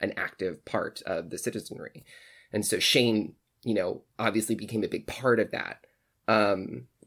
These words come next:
as far as, like, a personal definition, I don't know. I think it's, it's hard because I think shame has two really distinct sides.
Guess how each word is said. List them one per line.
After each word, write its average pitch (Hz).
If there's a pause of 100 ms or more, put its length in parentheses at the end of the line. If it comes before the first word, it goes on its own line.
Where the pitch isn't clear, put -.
(440)
as 120
far 151
as, 143
like, 107
a 101
personal 208
definition, 202
I 120
don't 117
know. 104
I 123
think 131
it's, 123
it's 120
hard 139
because 110
I 104
think 104
shame 107
has 98
two 110
really 101
distinct -
sides. -